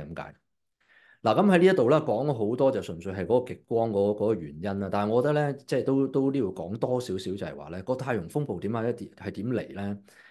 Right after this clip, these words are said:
噉，呃，而家即係喺我頭殼頂上面個圖就睇到啦，啊，由太陽嗰度吹咗好多啲太陽風，就有啲太陽嘅閃現，啊，solar flare，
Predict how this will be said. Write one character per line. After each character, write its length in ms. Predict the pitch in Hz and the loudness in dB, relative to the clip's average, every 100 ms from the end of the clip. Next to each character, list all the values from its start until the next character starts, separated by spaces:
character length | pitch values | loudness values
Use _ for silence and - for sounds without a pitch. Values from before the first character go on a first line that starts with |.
| _ _ _ | _ _ _
噉， 360 | 156 208 208 208 | 4 6 4 2
呃， 260 | 117 113 | 2 2
而 120 | 104 | 0
家 300 | 107 160 165 | 2 4 4
即 100 | 165 | 2
係 80 | 147 | 0
喺 60 | 147 | 0
我 80 | 139 | -2
頭 120 | 98 | -2
殼 140 | 107 110 | -4 0
頂 160 | 113 | 0
上 160 | 135 101 | 0 0
面 120 | 101 | 0
個 60 | 104 | -2
圖 220 | 92 80 | -4 -6
就 60 | |
睇 180 | 90 104 | -4 -2
到 120 | 117 | 2
啦， 100 | 123 | 2
啊， 400 | 131 95 92 110 | 2 2 2 0
由 120 | 90 87 | 0 -6
太 280 | 113 120 | -2 0
陽 160 | 113 87 | 0 0
嗰 80 | 120 | -2
度 80 | 104 | -2
吹 180 | - 135 | 0 2
咗 80 | 135 | 2
好 140 | 113 | 2
多 140 | 113 127 | 0 0
啲 120 | 131 | -2
太 180 | 127 101 | -2 -4
陽 140 | 78 | -4
風， 220 | 78 117 117 _ _ _ _ | -4 -6 -6 _ _ _ _
就 120 | 98 | -2
有 140 | 101 120 | 0 0
啲 120 | 139 | -2
太 340 | - 117 113 | -8 -2 0
陽 400 | 117 95 78 82 | 2 0 -4 -6
嘅 160 | 92 104 | 0 0
閃 460 | - - 90 120 131 | 0 -6 -6 -4 -2
現， 280 | 98 80 - _ | -2 -4 -10 _
啊， 200 | 98 85 | -8 -8
solar 380 | - - 135 139 | -8 -2 2 2
flare， 460 | 135 - 131 95 | 2 2 2 2